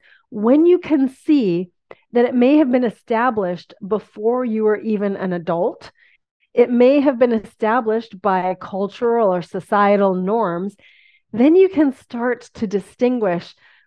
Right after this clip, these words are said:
whether or not you really want to keep that belief and whether or not it's actually true.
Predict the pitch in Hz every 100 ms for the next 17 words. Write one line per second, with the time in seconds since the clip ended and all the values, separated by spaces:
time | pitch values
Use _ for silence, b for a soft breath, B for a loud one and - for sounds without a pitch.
0 | b - 208 240 277 269 247 208 190 196
1 | 196 208 190 190 220 226 185 185 175 -
2 | 180 156 160 175 165 - - _ b b
3 | - 214 247 269 254 214 190 190 165 -
4 | - 170 180 175 - 175 160 - - 175
5 | 151 160